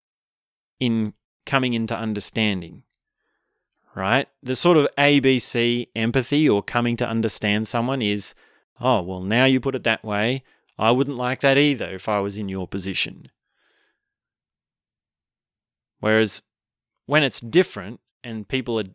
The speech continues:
wired in such a way as to have such an opposite reaction, well, then it's sort of like the other way. Well, it's like, "Well, okay, now I can understand why you were doing that to me."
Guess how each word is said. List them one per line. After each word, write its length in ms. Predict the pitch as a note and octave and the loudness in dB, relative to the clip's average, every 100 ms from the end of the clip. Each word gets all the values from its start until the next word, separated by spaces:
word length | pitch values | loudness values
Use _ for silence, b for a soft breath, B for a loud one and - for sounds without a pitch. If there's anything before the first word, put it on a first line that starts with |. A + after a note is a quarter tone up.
| _ | _
wired 540 | A#2 A2 A#2+ A#2+ A#2 A2 | -8 0 2 4 4 2
in 160 | G#2+ | -2
such 260 | G#2 C3+ - | 0 0 0
a 60 | A#2 | -4
way 260 | G#2+ G#2 | -2 -2
as 100 | G#2 | -4
to 100 | - | -6
have 200 | G#2 G#2 | -6 -2
such 260 | - C#3 - | 0 0 0
an 80 | A2 | 0
opposite 480 | A2+ - A#2 G#2+ | 0 0 -4 -6
reaction, 600 | G2+ G2+ C3 - - F2 G#2 | -8 -2 0 0 -6 -8 -4
well, 340 | A2+ A2+ A2 _ _ _ _ _ _ _ | -2 -2 -4 _ _ _ _ _ _ _
then 140 | D#3 F#3+ | 0 2
it's 120 | E3+ | 4
sort 160 | F#3+ F3+ | 4 4
of 80 | |
like 200 | D3+ D3 | 4 2
the 140 | - C#3 | 4 4
other 160 | F#3+ | 6
way. 180 | F3 G#2 | 4 0
Well, 280 | G#2 A#2+ B2+ _ _ - | -4 -8 -10 _ _ -20
it's 140 | B2+ C#3+ | -8 -2
like, 280 | B2+ - | -2 -2
"Well, 260 | C#3 C#3 - - | -2 -2 -2 -6
okay, 240 | C#3+ D3 C#3 | -4 -2 2
now 260 | D3 E3 | 4 6
I 80 | D#3+ | 4
can 220 | D#3+ D3+ | 2 -2
understand 880 | C#3 C3 A#2+ - D3 D#3+ A2+ A2 G#2+ | -2 -2 -4 0 4 4 2 -2 -6
why 340 | A2 B2+ C3+ | 0 2 4
you 220 | C3 B2 A2+ | 2 0 -4
were 100 | A2 | -4
doing 380 | G#2 F#3 F#3+ | 2 4 4
that 240 | G#2 F2+ - | 0 -10 -14
to 100 | G2 | -16
me." 320 | F2 - _ | -16 -18 _